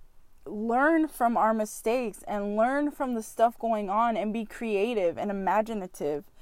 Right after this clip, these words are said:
And it's just really sad that so many of us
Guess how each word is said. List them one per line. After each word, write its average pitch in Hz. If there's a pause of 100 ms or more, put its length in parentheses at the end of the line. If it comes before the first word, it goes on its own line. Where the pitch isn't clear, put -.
(460)
And 190 (1800)
it's 220
just 254
really 269
sad 247
that 196 (1200)
so 233
many 247
of 208
us 190